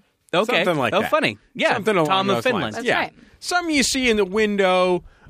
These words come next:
Speaker 3: of an art store on Castro Street
Speaker 2: Yeah.
Speaker 3: in
Speaker 2: Lot
Speaker 3: San
Speaker 2: of,
Speaker 3: Francisco.
Speaker 2: lot of Tom of Finland at Gay Comic Con.
Speaker 3: Yeah.
Speaker 2: From my
Speaker 3: So
Speaker 1: That's right. <laughs> That's right.
Speaker 2: Yeah.
Speaker 3: it's like, it's like that. It's a dude,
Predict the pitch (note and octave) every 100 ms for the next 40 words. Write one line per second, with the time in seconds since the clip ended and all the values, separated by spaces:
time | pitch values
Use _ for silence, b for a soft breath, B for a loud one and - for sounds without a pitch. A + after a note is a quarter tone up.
0 | - D#3+ D3+ C#3+ C3+ - D3 C#3+ C#3 -
1 | - G3 F#3+ - _ _ _ - - -
2 | D#3 C#3 C#3 C3 C#3+ - - _ _ _
3 | _ _ C#3+ C3 B2 A2 F#2 F#2 F2+ -
4 | - - D3+ G#3 G#3+ G3 E3+ F#3 A3 G#3
5 | - F#3+ E3 C#3 D#3+ C#3 B2+ A#2 A#2+ A2
6 | A#2 G#2 - G#2+ A2+ - - G2+ D2+ -
7 | - - F#2 - A3 G3+ F#3 - E4 G#4+
8 | G4 F#4 D4 - C4 - - - B2+ G#2
9 | F#2 - _ - - F3+ E3 G#3 A#3+ A3+
10 | F#3+ F3+ A#3 B3 G3 C3+ A#2 - _ D3
11 | E3+ C#3+ B2 G3 A3 D3+ C#3 D3+